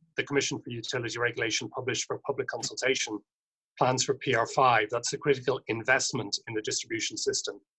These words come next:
for the period of twenty twenty-one to twenty twenty-five. Underpinning those investments, C R U called out shared objectives for P R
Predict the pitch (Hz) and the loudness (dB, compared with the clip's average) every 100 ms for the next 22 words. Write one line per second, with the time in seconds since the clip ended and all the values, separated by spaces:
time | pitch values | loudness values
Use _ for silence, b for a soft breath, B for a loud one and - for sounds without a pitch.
0 | _ _ - 117 - 131 123 110 - 127 | _ _ -6 -2 4 6 6 0 0 0
1 | 120 117 117 107 110 113 110 - 113 107 | 0 -2 -2 0 0 2 0 -2 -2 -2
2 | - 110 107 104 120 107 95 98 _ _ | -2 -4 -4 0 4 4 4 -2 _ _
3 | _ _ _ _ _ _ - 117 127 151 | _ _ _ _ _ _ -2 2 4 6
4 | 143 127 127 143 139 131 120 113 - 110 | 6 6 8 8 8 6 4 0 0 -2
5 | 123 - 120 117 117 117 - 120 117 113 | -2 -2 2 0 0 -2 0 0 2 0
6 | 127 - 123 123 113 - 139 - 117 - | 0 0 0 2 0 2 2 2 -4 -4
7 | - - 113 107 | -6 -4 -2 -2